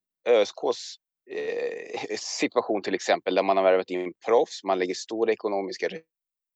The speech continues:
resurser, man satsar, ma-, ma-, där, där, jag, jag har ingen aning om deras kravbild, men där måste kravbilden vara extremt hög. Får du betalt som ett proffs, då ska man bete sig som ett proffs. Då ska du träna sju, åtta gånger i veckan och då ska det vara en proffslivsstatus.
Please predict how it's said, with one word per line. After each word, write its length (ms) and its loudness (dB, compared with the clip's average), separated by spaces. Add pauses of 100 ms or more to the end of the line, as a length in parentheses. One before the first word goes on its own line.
resurser, 640 2 (340)
man 100 0
satsar, 840 4
ma-, 220 -8
ma-, 220 -4 (300)
där, 260 6
där, 280 6
jag, 280 4
jag 80 4
har 80 6
ingen 180 0
aning 240 2
om 100 -2
deras 280 2
kravbild, 560 0 (340)
men 100 -8
där 120 6
måste 220 -4
kravbilden 480 0
vara 100 2
extremt 460 -6
hög. 180 -6 (520)
Får 120 4
du 60 2
betalt 320 0
som 100 -8
ett 120 -8
proffs, 240 0
då 80 -8
ska 180 0
man 160 2
bete 300 0
sig 100 -10
som 120 -10
ett 120 -8
proffs. 240 -10
Då 60 -18
ska 140 -6
du 60 2
träna 320 0
sju, 240 -4
åtta 220 -2
gånger 260 -2
i 20 0
veckan 420 -2
och 100 -12
då 100 -6
ska 160 -6
det 60 -2
vara 260 0
en 160 -6
proffslivsstatus. 960 -10